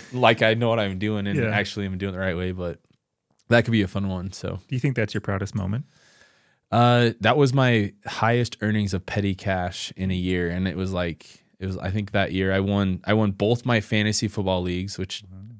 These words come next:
Speaker 1: ha-, I don't even know if I've won since. <laughs> And then I won two, I, I made, like, thirteen hundred dollars in just,
Speaker 2: Wow.
Speaker 1: like, uh, those few competitions. So I was, I was pretty proud that year, and that was early on in my life, so it was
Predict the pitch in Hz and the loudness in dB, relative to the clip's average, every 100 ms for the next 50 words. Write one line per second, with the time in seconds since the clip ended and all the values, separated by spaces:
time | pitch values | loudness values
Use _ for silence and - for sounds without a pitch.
0 | - 92 90 98 98 95 92 90 87 90 | -6 -2 0 0 0 -2 -2 -6 -6 -6
1 | 87 - - 85 82 - - - - - | -6 -8 -8 -8 -8 -8 -2 -2 -2 -20
2 | - - _ _ 98 98 98 95 95 95 | -20 -20 _ _ 2 4 4 4 2 0
3 | - 117 - 76 113 117 98 113 123 104 | 0 -2 -2 2 4 4 2 2 4 2
4 | 90 92 - 110 - 107 101 98 90 90 | -2 -4 -2 -2 -2 -2 0 0 0 -2
5 | 90 90 92 - 90 90 92 107 98 90 | -2 -4 -8 -8 -4 -2 -2 -4 -4 -4
6 | 90 - - _ _ 90 92 - 98 - | -6 -12 -20 _ _ -12 -10 -8 -12 -12
7 | - 92 - 92 - 87 90 87 80 - | -10 -10 -8 -10 -8 -10 -10 -12 -12 -12
8 | - - 82 - - 92 - - 117 117 | -14 -14 -12 -10 -6 -6 -4 2 4 4
9 | 120 104 - 95 92 71 82 92 87 92 | 2 0 0 0 0 -4 -6 -6 -4 -6
10 | 82 90 90 90 87 87 82 82 78 - | -4 -4 -2 -4 -6 -6 -8 -8 -8 -8
11 | 82 73 95 - | -8 -8 -12 -16